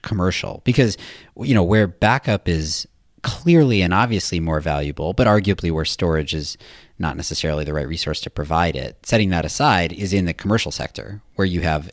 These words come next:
I mean, depending on the type of customer, you can have, like, a really meaningful economic impact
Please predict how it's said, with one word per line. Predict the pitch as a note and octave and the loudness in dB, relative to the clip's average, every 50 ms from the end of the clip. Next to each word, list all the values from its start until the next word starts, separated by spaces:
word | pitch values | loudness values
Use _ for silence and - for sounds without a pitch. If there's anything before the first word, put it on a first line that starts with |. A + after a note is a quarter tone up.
| - | -6
I | - | -4
mean, | F#2+ E2+ | -4 -2
depending | D#2+ - - F#2 E2+ D#2+ D2+ | -2 -2 -2 -2 -2 -4 -4
on | D2+ D2+ D2 | -4 -4 -4
the | D2 D2 | -6 -8
type | - - - E2 - | -8 -6 -6 -6 -6
of | D2 D2 | -8 -8
customer, | - - G#2+ - - - E2+ D2+ | -4 -4 -4 -4 -4 -4 -4 -4
you | D2+ D2 D2+ | -6 -6 -8
can | - - D2+ | -10 -10 -10
have, | C#2+ D2+ D2+ C#2 C2+ C#2 - - - - - - - - - - - _ _ | -8 -8 -8 -10 -10 -12 -16 -20 -20 -20 -20 -20 -20 -20 -20 -20 -20 _ _
like, | - D#2 - | -10 -8 -6
a | - D2+ | -6 -8
really | D#2 F2 A2 A2 G2+ F2+ E2+ D#2 | -4 0 2 2 2 2 2 0
meaningful | D#2+ F2 F#2 F#2 E2+ D#2+ D#2+ - D#2+ D2 | 0 0 0 0 0 -2 -2 -2 -4 -4
economic | C#2+ - - D2+ C#2+ C#2 C#2 D2 - - | -2 -4 -4 -4 -4 -4 -4 -6 -4 -2
impact | G#2+ G#2+ G#2 - - G2 F#2 F2+ E2+ - - - - | 0 0 2 2 2 2 4 2 0 -2 -6 -12 -12